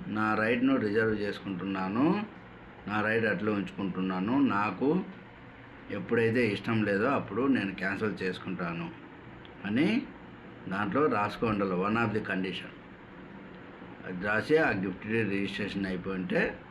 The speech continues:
అప్పుడు అది అతను క్యాన్సిల్ చేయడానికి ఉంటుంది. అయితే ఇట్లాంటి సందర్భాల్లోనే,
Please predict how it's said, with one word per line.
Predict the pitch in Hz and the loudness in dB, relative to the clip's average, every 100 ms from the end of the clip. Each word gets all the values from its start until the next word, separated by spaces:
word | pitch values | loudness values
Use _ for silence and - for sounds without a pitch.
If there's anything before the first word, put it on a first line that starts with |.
| - - - | -16 -16 -10
అప్పుడు | 92 98 113 143 294 - - | -6 -2 2 2 2 -4 -8
అది | 98 104 180 247 - - - - | -2 2 2 2 -4 -16 -16 -6
అతను | 107 107 98 | -2 0 0
క్యాన్సిల్ | 101 107 107 98 | 0 0 0 2
చేయడానికి | 95 92 104 110 | 2 4 2 -2
ఉంటుంది. | 90 82 - - - - - - - - | -4 -8 -12 -14 -18 -18 -18 -16 -8 -2
అయితే | 131 151 110 104 113 - - - - - - - - | 2 4 4 2 0 -8 -14 -18 -18 -18 -16 -12 -8
ఇట్లాంటి | 92 151 156 147 143 135 123 117 113 110 107 104 104 - | 0 4 6 6 6 6 6 6 4 2 2 0 -2 -2
సందర్భాల్లోనే, | 117 113 107 104 98 90 90 107 - | 0 2 0 0 0 0 0 0 0